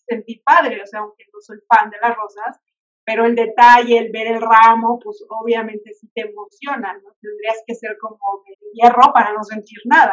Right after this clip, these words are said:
¿no? Aunque no te gusten las flores. Y, pues, bueno, pues, eso también estaría, este, un día padre. Creo que los detalles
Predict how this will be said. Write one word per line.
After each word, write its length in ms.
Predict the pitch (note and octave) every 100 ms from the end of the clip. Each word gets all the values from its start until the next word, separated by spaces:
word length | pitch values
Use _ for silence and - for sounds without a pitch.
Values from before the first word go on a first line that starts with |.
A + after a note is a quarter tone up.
| G3
¿no? 180 | G3 A3
Aunque 160 | A3+ _
no 60 | _
te 60 | _ _
gusten 680 | _ _ G4+ G4 G4+ _ -
las 180 | - _
flores. 380 | A3+ G#3+ - _ B3+
Y, 140 | B3+
pues, 240 | C4+ C4+
bueno, 340 | - E4 D#4+ -
pues, 140 | G#3
eso 260 | G#3+ B3 A#3+
también 360 | A#3 A3+ A3+ A3+
estaría, 720 | A3+ A3 G#3+ G#3+ G#3 G3+ _ _
este, 280 | G3+ - A#3
un 60 |
día 180 | B3 B3
padre. 320 | B3+ B3+ B3+
Creo 300 | E4 E4+ F#4+ -
que 200 | A#3+ A#3+
los 240 | B3+ A#3+
detalles 680 | B3+ B3+ C4+ C#4+ C#4+ D4 F4+